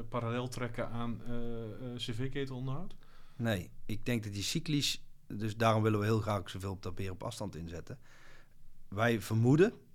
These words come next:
Speaker 2: maar nogmaals, daar hebben we net nog vol-, onvoldoende ervaring is, dat we de, eh, leeft-, als de warmtepomp,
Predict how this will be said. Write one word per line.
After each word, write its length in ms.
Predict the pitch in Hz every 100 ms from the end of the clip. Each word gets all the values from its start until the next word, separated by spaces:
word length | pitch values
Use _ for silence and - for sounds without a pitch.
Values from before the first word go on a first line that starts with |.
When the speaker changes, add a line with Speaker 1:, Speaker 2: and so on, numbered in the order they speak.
| -
Speaker 2:
maar 140 | 95
nogmaals, 480 | 98 101 95 92 - -
daar 140 | 92
hebben 180 | 92 92
we 60 | 95
net 200 | 107 -
nog 200 | 101 -
vol-, 180 | - 95
onvoldoende 480 | 107 95 95 101
ervaring 400 | 95 92 107 113
is, 140 | 117 110
dat 180 | 113 107
we 80 |
de, 180 | 95 95
eh, 200 | - 101
leeft-, 380 | 98 101 131 - -
als 200 | - 104
de 80 | -
warmtepomp, 520 | 113 135 151 - 113